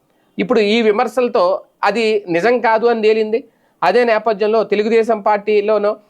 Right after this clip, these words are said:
ఆ, కూటమిలోనూ ఒక టెన్షన్. ఎప్పుడైతే ఉపరాష్ట్రపతి, ఆ, అభ్యర్థికి, ఎన్డీఏ అభ్యర్థికి మద్దతు ఇచ్చారో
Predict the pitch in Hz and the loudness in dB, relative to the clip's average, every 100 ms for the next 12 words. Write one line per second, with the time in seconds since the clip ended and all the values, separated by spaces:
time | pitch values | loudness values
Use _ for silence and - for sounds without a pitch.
0 | _ _ 165 160 151 208 220 214 208 208 | _ _ -2 0 0 0 0 0 0 0
1 | 185 185 196 202 196 135 170 208 220 208 | -2 -2 -4 -2 -4 -2 -4 0 0 0
2 | 185 214 214 208 208 190 196 170 - _ | 0 0 -2 -2 -4 -2 -4 -4 -12 _
3 | 160 160 151 - 175 208 196 202 190 202 | -2 0 0 0 -2 0 0 2 0 0
4 | 214 208 170 202 175 170 135 190 208 - | 2 2 0 -2 -2 -4 -2 -2 -4 -2
5 | 175 131 147 | -2 0 -2